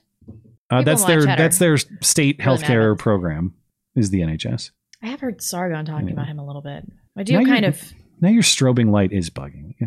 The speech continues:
Speaker 1: I, I'm
Speaker 2: <sighs> Okay. Fine. I'll just
Speaker 1: Fry, you must sweat.
Speaker 2: No, it's not that I'm hot. It's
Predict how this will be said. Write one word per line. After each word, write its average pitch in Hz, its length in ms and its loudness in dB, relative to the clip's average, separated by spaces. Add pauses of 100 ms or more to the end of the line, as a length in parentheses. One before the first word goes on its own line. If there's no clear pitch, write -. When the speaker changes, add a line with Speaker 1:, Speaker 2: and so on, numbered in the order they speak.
(180)
Speaker 1:
I, - 80 -8
I'm 143 340 -2
Speaker 2:
<sighs> 220 80 -20
Okay. - 240 -18 (520)
Fine. 233 420 -10
I'll 202 200 -16
just 208 160 -10
Speaker 1:
Fry, 147 400 2
you 110 200 2
must 202 220 4
sweat. - 420 -2 (600)
Speaker 2:
No, 262 280 0
it's 196 200 -2
not 240 160 -2
that 262 80 0
I'm 190 100 0
hot. 254 380 -2
It's - 220 -6